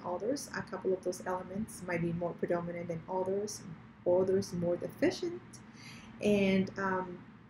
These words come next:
by understanding your body constitution, what makes you, and understanding how to find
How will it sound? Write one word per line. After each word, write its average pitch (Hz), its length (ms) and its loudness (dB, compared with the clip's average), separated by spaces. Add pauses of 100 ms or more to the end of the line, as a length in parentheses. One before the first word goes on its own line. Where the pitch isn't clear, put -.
(480)
by 208 540 10
understanding 208 800 6
your 175 120 4
body 196 320 4
constitution, 180 840 0
what 180 180 -2
makes 196 540 0 (100)
you, 165 240 0 (320)
and 190 200 4
understanding 190 840 2
how 180 220 2
to 185 120 -6
find 180 400 -2